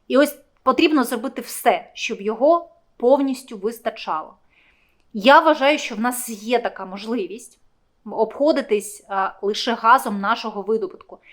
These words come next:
Ну, навіщо його купляти за таких цін? Ну, невже не можна трошечки налагодити механізм, щоб вистачало газу нашого видобутку для того, щоб нам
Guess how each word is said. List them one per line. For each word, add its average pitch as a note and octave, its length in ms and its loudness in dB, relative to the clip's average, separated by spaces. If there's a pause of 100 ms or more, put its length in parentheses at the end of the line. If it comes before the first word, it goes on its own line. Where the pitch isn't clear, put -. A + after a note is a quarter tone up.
(300)
Ну, A#3+ 200 4
навіщо C#4 600 4
його A#3 340 -2
купляти A3+ 720 2
за A#3 240 0
таких A3+ 480 -8
цін? F#3+ 380 -12 (720)
Ну, A3 140 0
невже C4+ 380 4
не D#4 100 4
можна B3 540 2
трошечки D4 920 -2
налагодити A#3+ 720 4
механізм, A#3+ 680 -4 (640)
щоб - 360 2 (140)
вистачало C#4+ 760 4
газу A3 400 2
нашого A3 640 2
видобутку G3+ 720 0 (100)
для A3+ 140 0
того, C#4+ 280 2
щоб - 300 -6
нам D#4 260 6